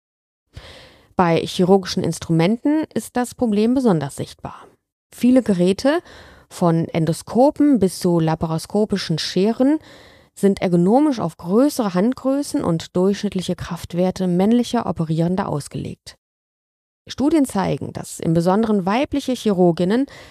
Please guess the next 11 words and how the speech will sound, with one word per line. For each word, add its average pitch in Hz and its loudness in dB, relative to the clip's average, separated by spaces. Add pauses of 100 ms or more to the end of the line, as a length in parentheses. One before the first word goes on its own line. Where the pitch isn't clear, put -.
(120)
dadurch 190 -2
einem 170 0
höheren 269 2
Risiko 254 -2
für - -2
Überlastungen 160 -2
und - -2
muskuloskeletale 180 0
Beschwerden 175 -2
ausgesetzt 151 -4
sind. - -10